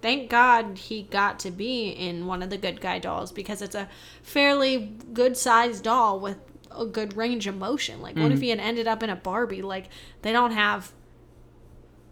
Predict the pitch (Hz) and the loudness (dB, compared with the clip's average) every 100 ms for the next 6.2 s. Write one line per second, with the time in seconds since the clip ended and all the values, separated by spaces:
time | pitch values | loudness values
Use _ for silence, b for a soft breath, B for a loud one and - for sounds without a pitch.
0 | - - - - - - 269 - - - | -20 -20 -20 -20 -20 -18 -18 -12 -10 -2
1 | 233 247 247 262 311 - - - - - | 2 2 6 8 8 6 -6 -20 -20 -20
2 | - - - - - - - - - - | -20 -20 -20 -20 -20 -20 -20 -20 -20 -20
3 | - - B B B B - 147 151 135 | -20 -20 B B B B 0 6 6 6
4 | 131 123 - - 131 131 127 131 123 123 | 2 0 0 4 4 4 2 2 4 6
5 | 311 370 403 392 - - - - - 269 | 8 10 10 10 8 6 6 6 8 8
6 | 139 | 6